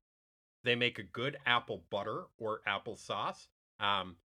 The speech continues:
you might wanna throw, like, a Newton Pippin, something a little bit sour in there to, uh, counterbalance the sweetness of the apple, but still, good sauce apple. And they store well.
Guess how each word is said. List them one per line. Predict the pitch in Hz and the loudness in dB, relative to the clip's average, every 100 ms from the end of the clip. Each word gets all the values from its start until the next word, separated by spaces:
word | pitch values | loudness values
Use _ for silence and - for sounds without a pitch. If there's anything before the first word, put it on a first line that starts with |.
| - | -8
you | |
might | 131 120 143 | -4 -2 -2
wanna | 156 156 | -4 -4
throw, | 151 180 165 | -4 -6 -4
like, | 170 | -4
a | 170 | -4
Newton | 165 170 165 | -6 -8 -8
Pippin, | 170 180 180 196 | -8 -6 -4 -6
something | - 160 147 | -6 -8 -6
a | |
little | 151 151 | -6 -4
bit | 156 151 | -6 -6
sour | - 143 160 165 | -4 -2 -2 -4
in | 160 | -6
there | 160 165 175 - | -6 -4 -6 -8
to, | 156 147 | -4 -2
uh, | 143 143 147 | 0 0 -2
counterbalance | - 139 147 143 143 143 139 | -2 -2 -2 -2 -2 -2 -8
the | 147 | -12
sweetness | - 147 147 143 - | -8 -8 -6 -8 -6
of | 143 | -6
the | 139 143 | -4 0
apple, | 151 - 208 | 0 0 -8
but | 214 123 104 _ _ _ | -2 0 0 _ _ _
still, | - 190 180 196 _ _ _ - | -4 2 2 0 _ _ _ -4
good | 160 147 | -4 0
sauce | 175 120 - | 2 2 2
apple. | 120 98 127 147 _ _ _ _ - | -2 -2 -6 -8 _ _ _ _ 2
And | 175 240 208 | 4 4 -2
they | - 220 | -4 -4
store | - - 240 180 | -2 2 4 4
well. | 92 78 | 0 -6